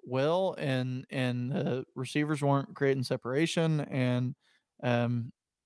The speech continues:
you know, we, we had to go with our check down. And so I, I think, I think we were trying to establish the run game a little bit so that we could open up the passing game and all that. I mean, looking back, that's, that's what I would, I would say was the idea there.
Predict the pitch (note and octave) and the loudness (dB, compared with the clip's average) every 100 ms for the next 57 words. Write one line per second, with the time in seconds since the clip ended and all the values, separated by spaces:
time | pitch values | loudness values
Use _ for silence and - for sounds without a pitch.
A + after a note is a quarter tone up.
0 | _ - C#3+ B2+ A#2+ B2+ C3+ - B2+ B2 | _ -2 0 2 2 2 2 0 -4 -4
1 | B2 A#2+ C3+ C3 C3 A#2+ E3 C3+ B2+ B2 | -2 2 2 2 0 0 0 0 0 2
2 | B2 B2 C3+ C3+ C#3+ D3 C3+ E3 D3+ - | 2 2 2 2 2 0 0 0 -2 -12
3 | - - _ - D3+ F#3 F3+ E3+ D#3 - | -20 -20 _ -4 0 0 2 2 2 2
4 | D#3+ D#3 D3+ C#3 C#3+ B2+ - C#3+ C#3 C#3 | 2 4 2 0 0 0 0 2 2 0
5 | - C3+ B2+ C3+ C#3+ C#3+ C#3+ C#3+ C#3+ C#3+ | -4 -2 0 2 2 2 2 0 0 0
6 | C#3 C#3+ C#3+ C3+ B2+ B2+ B2 B2 C#3 F3+ | 2 2 2 0 -6 -6 -6 0 0 2
7 | E3 E3 D#3 E3 D#3 D3+ D#3 D3 D3 D3 | 2 2 0 2 2 2 -2 -6 -4 -4
8 | C#3 C#3 C3+ C#3 C#3 C#3 C#3 C3+ _ _ | -2 0 2 2 0 -2 -4 -8 _ _
9 | _ - D3 C#3+ C3+ C3+ C3+ C#3 C3 - | _ -2 -2 0 0 0 0 0 -2 -2
10 | C#3+ - C#3 B2+ B2+ B2+ - - C3+ B2+ | -2 0 0 2 2 0 -6 -2 0 0
11 | - C3+ B2+ B2 A#2+ C3+ C3 B2 A#2+ B2 | 0 2 2 2 -2 -2 0 0 0 0
12 | D3+ D3+ A#2+ A#2+ B2 B2+ | 2 2 2 2 2 2